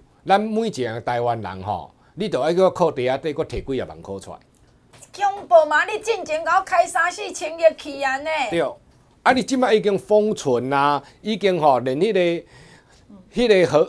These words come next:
Speaker 1: 迄个核废料嘛、嘛、嘛送，毋是核料，迄个、迄个药啊吼，嘛送转、送出去美国啊。
Speaker 2: 就是要烧的迄个物件。
Speaker 1: 嘿，对，吼，所以你即摆若要核试要搁开始，我甲你讲，绝对要搁开你几啊千亿。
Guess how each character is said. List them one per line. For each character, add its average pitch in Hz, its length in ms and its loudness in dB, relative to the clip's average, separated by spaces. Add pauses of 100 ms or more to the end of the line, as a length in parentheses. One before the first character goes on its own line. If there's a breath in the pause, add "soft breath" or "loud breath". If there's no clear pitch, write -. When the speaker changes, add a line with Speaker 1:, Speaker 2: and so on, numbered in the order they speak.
Speaker 1:
迄 190 180 -2
个 190 100 4
核 156 160 6
废 202 220 6
料 196 160 4
嘛、 113 320 -4
嘛、 120 180 -8
嘛 113 160 -2
送， 185 300 0 (140)
毋 139 180 -4
是 131 140 0
核 165 100 6
料， 160 180 4 (120)
迄 226 100 -4
个、 208 80 4 (720 soft breath)
迄 226 120 0
个 220 60 6 (140)
药 185 220 10
啊 143 220 8
吼， 127 260 4
嘛 123 180 2
送 190 240 0
转、 175 300 -4
送 180 260 -4
出 170 140 -4
去 170 240 -6 (100)
美 151 140 -4
国 131 220 2
啊。 117 200 2
Speaker 2:
就 - 60 -8
是 - 160 -10
要 302 100 0
烧 294 120 2
的 302 60 -2
迄 294 160 -8
个 269 80 -10
物 214 200 -18
件。 202 140 -12
Speaker 1:
嘿， 143 260 4
对， 123 340 0 (160)
吼， 123 300 -2 (460 soft breath)
所 269 200 0
以 233 120 2
你 196 220 2
即 254 200 -4
摆 247 240 2
若 139 140 -6
要 117 760 2
核 160 220 6
试 202 220 -2
要 185 120 4
搁 180 100 2
开 127 220 0
始， 147 320 -6
我 156 180 4
甲 131 80 2
你 131 60 -6
讲， 131 180 0 (680)
绝 120 100 -6
对 170 140 -2
要 147 80 2
搁 147 100 -2
开 113 200 -8
你 120 60 -6
几 120 200 -6
啊 95 40 -6
千 87 220 -16
亿。 85 140 -16